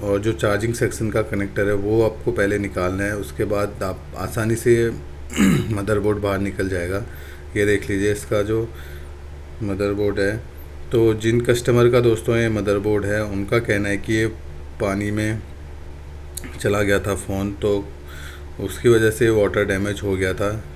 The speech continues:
उन्होंने कहीं और दिखाया था पहले। <clears throat> तो ये मदरबोर्ड डेड हो चुका था पानी में गिरने से, water damage के कारण।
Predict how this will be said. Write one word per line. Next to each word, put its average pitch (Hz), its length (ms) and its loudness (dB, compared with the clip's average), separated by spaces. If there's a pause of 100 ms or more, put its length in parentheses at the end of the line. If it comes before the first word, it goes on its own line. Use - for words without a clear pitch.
उन्होंने 98 380 -2
कहीं 107 240 -2
और 98 220 0
दिखाया 92 340 -2
था 95 140 -2
पहले। 90 320 -2
<clears throat> - 40 -8 (2000)
तो 101 400 -2 (600)
ये 104 140 0
मदरबोर्ड 107 540 0
डेड 104 260 4
हो 104 120 2
चुका 98 300 -2
था 101 160 0 (1120)
पानी 95 240 -2
में 104 180 -2
गिरने 92 260 -4
से, 92 120 -4
water 95 300 0
damage 95 300 -2
के 98 140 -4
कारण। 92 360 -4